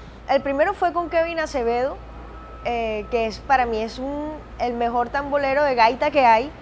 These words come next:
porque él es estudioso de los viejos, como Pedro Alcázar, El Diablo, Mosquera, Torregrosa, todos los viejos que eh,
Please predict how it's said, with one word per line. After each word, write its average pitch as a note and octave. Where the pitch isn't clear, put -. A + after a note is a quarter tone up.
porque B3
él B3
es C#4+
estudioso B3+
de C4+
los A3+
viejos, A#3
como G#3
Pedro G3+
Alcázar, A3+
El B3+
Diablo, A#3+
Mosquera, A#3
Torregrosa, A#3+
todos B3
los B3+
viejos A#3+
que A#3+
eh, A3+